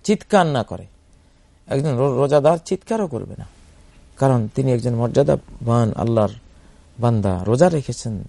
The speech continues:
রোজাদার হওয়ার কারণে তার একটা প্রেস্টিজ, তার একটা বিরাট মর্যাদা আছে। এক-, তিনি একজন মর্যাদাবান রোজাদার। চিৎকার করা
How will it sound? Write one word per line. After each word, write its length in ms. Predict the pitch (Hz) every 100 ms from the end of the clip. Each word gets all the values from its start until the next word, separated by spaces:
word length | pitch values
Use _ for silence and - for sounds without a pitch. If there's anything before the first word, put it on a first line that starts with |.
| -
রোজাদার 400 | 117 131 120 175
হওয়ার 280 | 160 147 117
কারণে 380 | 131 123 120 104 - -
তার 120 | - 135
একটা 180 | 127
প্রেস্টিজ, 580 | 123 123 127 - 139 120
তার 160 | - 123
একটা 160 | -
বিরাট 400 | 117 117 131 123
মর্যাদা 500 | 107 113 98 156 190
আছে। 240 | 143 - 107 _ _ _ _ _ _ _
এক-, 160 | - - -
তিনি 160 | 143
একজন 200 | 135 127
মর্যাদাবান 800 | 117 127 120 135 127 123 170 220
রোজাদার। 540 | 147 123 107 113 113 98 - _ _ - - - - _ _ _ -
চিৎকার 500 | - 196 - 196 170
করা 300 | 139 127 101